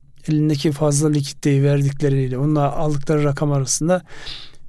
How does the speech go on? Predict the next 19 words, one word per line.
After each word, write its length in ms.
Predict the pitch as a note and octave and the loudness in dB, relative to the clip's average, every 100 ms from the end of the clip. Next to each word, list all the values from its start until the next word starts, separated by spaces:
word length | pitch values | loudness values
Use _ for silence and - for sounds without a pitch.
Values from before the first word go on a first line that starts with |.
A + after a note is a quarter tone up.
| - | -4
yani 160 | C#3 C#3 | -2 0
politika 300 | D3+ C#3 C#3+ | -2 0 0
faiz 220 | D3 D3 | 2 2
oranıyla 320 | D3 D#3+ D3 | 2 2 2
onun 120 | C#3+ | 2
arasında 460 | D3 C#3 - F3+ E3 | 2 0 0 -2 0
böyle 220 | D3 C3+ | 0 2
bir 100 | E3 | 0
buçuk 280 | D3+ C#3 - | 0 -2 -2
puan 260 | D3+ C#3+ D3 | -2 0 0
gibi 180 | D3+ | 0
bir 60 | C#3+ | 0
fark 340 | - D#3 C#3 | 0 0 0
oluştu. 420 | B2 A#2 - - C#3 - | -4 -6 -6 -6 -6 -6
Yani 160 | C3+ B2+ | -6 -4
kırk 220 | - D3+ D#3+ | -4 -2 0
altı 300 | C#3+ C#3 D#3+ | 0 0 -2
nokta 240 | C#3+ D#3 | -2 0
ellilerde 640 | D3 C#3+ C#3 C3+ C#3 E3+ | 0 2 2 2 2 0